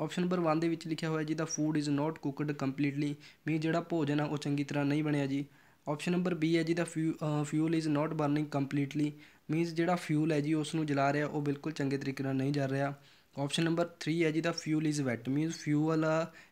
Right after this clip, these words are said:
ਜਿਹੜਾ ਉਹ ਗਿੱਲਾ ਹੈ ਜੀ। ਆਪਸ਼ਨ ਨੰਬਰ ਫੋਰ ਹੈ ਜੀ, "None of these"। ਤਾਂ ਦੋਸਤੋ ਜਿਹੜਾ ਆਪਸ਼ਨ ਨੰਬਰ B ਹੈ ਜੀ ਇਸ ਕੁਐਸਚਨ ਦਾ ਬਿਲਕੁਲ ਰਾਈਟ ਆਨਸਰ ਹੋਵੇਗਾ। ਜਿਹੜਾ ਸਾਡਾ ਫਿਊਲ ਹੈ ਉਹ ਚੰਗੇ ਤਰੀਕੇ ਨਾਲ ਨਹੀਂ ਜਲ ਰਿਹਾ ਜੀ, ਚੰਗੇ ਤਰੀਕੇ ਨਾਲ ਨਾ ਜਲਣ ਕਰਕੇ ਉਸ ਦੇ ਵਿੱਚੋਂ ਧੂੰਆਂ ਆ ਰਿਹਾ ਤੇ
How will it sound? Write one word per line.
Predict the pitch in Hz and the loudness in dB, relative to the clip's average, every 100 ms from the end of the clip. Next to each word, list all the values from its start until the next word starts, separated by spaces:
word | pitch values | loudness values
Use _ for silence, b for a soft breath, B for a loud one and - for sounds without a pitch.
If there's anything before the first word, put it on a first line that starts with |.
| - | -4
ਜਿਹੜਾ | 151 170 | 0 2
ਉਹ | 165 175 | 4 2
ਗਿੱਲਾ | 147 135 | 2 2
ਹੈ | 123 | 2
ਜੀ। | 117 | 0
ਆਪਸ਼ਨ | 123 131 160 | -2 -2 -2
ਨੰਬਰ | 156 160 | -2 -2
ਫੋਰ | 151 139 143 | -2 0 0
ਹੈ | 139 | 0
ਜੀ, | 143 160 B B B 139 | 0 -2 B B B 2
"None | 147 156 | 4 4
of | 151 | 2
these"। | - 127 113 113 - B B | 0 -2 -2 -2 -14 B B
ਤਾਂ | - 185 | -4 0
ਦੋਸਤੋ | 196 190 208 | 0 2 2
ਜਿਹੜਾ | 185 180 202 - | 2 2 0 0
ਆਪਸ਼ਨ | 175 151 - 170 | -2 -2 0 2
ਨੰਬਰ | 175 180 | 2 0
B | 151 143 156 | 0 2 4
ਹੈ | 160 | 2
ਜੀ | 156 165 | 2 0
ਇਸ | 160 | 0
ਕੁਐਸਚਨ | 165 151 156 | -4 -2 -2
ਦਾ | 156 | 0
ਬਿਲਕੁਲ | 147 147 170 | -2 0 0
ਰਾਈਟ | 147 135 135 | 4 2 0
ਆਨਸਰ | 147 147 | -2 0
ਹੋਵੇਗਾ। | 139 147 156 | 0 0 0
ਜਿਹੜਾ | 147 143 | -2 -2
ਸਾਡਾ | 156 151 156 | -2 -2 -2
ਫਿਊਲ | 156 143 139 147 | -4 -2 0 2
ਹੈ | 147 151 B B B | 0 -2 B B B
ਉਹ | 165 | -4
ਚੰਗੇ | 165 156 170 | 0 0 0
ਤਰੀਕੇ | 165 160 165 | -2 -6 -2
ਨਾਲ | 165 | -2
ਨਹੀਂ | 160 151 165 | 0 2 4
ਜਲ | 156 | 2
ਰਿਹਾ | 147 147 | 2 0
ਜੀ, | 143 | -2
ਚੰਗੇ | 147 139 147 | -2 -2 -2
ਤਰੀਕੇ | 143 139 151 | -4 -4 -2
ਨਾਲ | 147 | 0
ਨਾ | 143 139 | 2 2
ਜਲਣ | 139 139 139 | 2 0 -2
ਕਰਕੇ | 135 - | -4 -4
ਉਸ | 143 143 | -4 -2
ਦੇ | 139 | -2
ਵਿੱਚੋਂ | 135 147 | -2 -4
ਧੂੰਆਂ | 147 135 | -2 -2
ਆ | 127 127 | 0 0
ਰਿਹਾ | 139 | -2
ਤੇ | 139 143 143 | -2 -2 -2